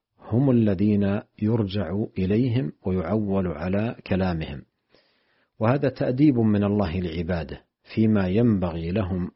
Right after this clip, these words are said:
فعله في مثل هذا المقام. الأمر الثالث قوله بذرا، أي لا تكونوا بذرا، والبذر هم الذين يبذرون الفتن بين الناس ويؤججونها بحيث تشتعل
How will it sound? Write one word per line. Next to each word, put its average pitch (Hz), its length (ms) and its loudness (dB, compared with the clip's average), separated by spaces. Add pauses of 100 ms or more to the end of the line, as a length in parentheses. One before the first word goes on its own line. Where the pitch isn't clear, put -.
(120)
فعله 110 540 0
في 98 200 -2
مثل 95 480 -2 (160)
هذا 90 580 -2 (100)
المقام. 85 560 -4 (1000)
الأمر 147 360 2
الثالث 139 580 -4
قوله 131 520 2
بذرا، 98 500 2 (600)
أي 110 120 4
لا 139 140 4
تكونوا 127 580 0
بذرا، 117 680 2 (260)
والبذر 113 720 4
هم 120 260 2
الذين 110 460 4
يبذرون 101 760 2 (320)
الفتن 104 580 0
بين 85 220 -2
الناس 78 480 -6
ويؤججونها 95 1120 -2 (220)
بحيث 120 420 0
تشتعل 95 840 -2